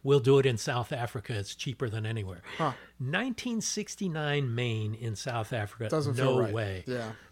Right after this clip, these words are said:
Speaker 1: Plus, a lot of other reasons not to do it, but one of the main ones that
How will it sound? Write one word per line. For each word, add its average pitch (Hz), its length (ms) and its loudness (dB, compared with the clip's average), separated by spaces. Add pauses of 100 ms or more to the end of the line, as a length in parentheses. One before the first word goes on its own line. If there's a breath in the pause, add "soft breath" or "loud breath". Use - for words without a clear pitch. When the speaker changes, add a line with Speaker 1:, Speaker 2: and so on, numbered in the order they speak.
Speaker 1:
Plus, 165 500 0
a 151 120 -2
lot 160 240 2
of 131 100 2
other 127 180 2
reasons 120 460 -2
not 120 220 -4
to 139 80 -4
do 127 180 2
it, 131 180 -2
but 135 200 -4
one 185 180 -4
of 160 80 -4
the 135 80 -2
main 139 380 -2
ones 110 300 -4
that 113 120 -4